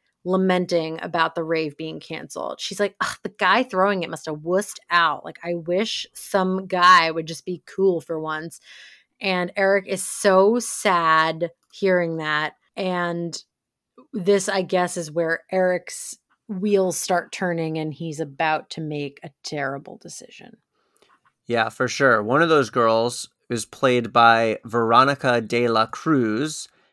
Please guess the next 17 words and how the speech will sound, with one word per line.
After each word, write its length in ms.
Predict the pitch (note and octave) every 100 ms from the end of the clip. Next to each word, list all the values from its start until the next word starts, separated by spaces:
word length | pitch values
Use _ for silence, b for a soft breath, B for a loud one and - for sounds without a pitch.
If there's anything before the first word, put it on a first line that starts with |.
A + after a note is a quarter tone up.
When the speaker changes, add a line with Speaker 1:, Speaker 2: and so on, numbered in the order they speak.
| _
Speaker 2:
She 280 | - C3 A2
is 120 | A2+
credited 480 | - D#3 B2 A#2+ G#2+
as 360 | - A#2 A2+
Marissa. 920 | G2 - A2+ A2 A#2 C3+ - G2+ G#2 G#2+
Did 140 | G#2+
you 120 | A#2+
look 180 | A#2+ B2
her 120 | C3+
up 160 | C3+ C3+
at 80 | C#3+
all? 280 | C#3+ E3 - _ _ _ _
Speaker 1:
I 80 | C4
did 160 | B3 B3+
not. 320 | D4+ G#3+ - - B B _
Speaker 2:
Oh, 260 | C#4 F#3+ B2+
well, 480 | C#3 F#3+ A#2 A#2+